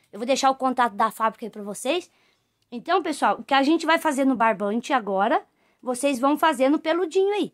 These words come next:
tá bom? Porque esse modelo luxo é no peludinho, né? E eu faço a base tradicional de tapetes, né? Ou, do que aquelas fechadas, tá bom? E como vocês podem ver, gente, só a cor branca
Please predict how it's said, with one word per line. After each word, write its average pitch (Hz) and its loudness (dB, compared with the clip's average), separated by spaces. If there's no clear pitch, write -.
tá 202 -8
bom? 262 0
Porque 240 -6
esse 240 -6
modelo 247 0
luxo 247 -4
é 220 -6
no 262 0
peludinho, 294 0
né? 269 -2
E 233 -4
eu 269 4
faço 277 0
a 294 4
base 269 2
tradicional 330 2
de 226 -12
tapetes, 254 -2
né? 254 -4
Ou, 240 -6
do 240 -8
que 262 -2
aquelas 254 0
fechadas, 240 0
tá 202 -12
bom? 302 0
E 240 -8
como 269 2
vocês 247 -2
podem 214 -2
ver, 330 4
gente, 233 -6
só 349 4
a - 0
cor 392 2
branca 277 2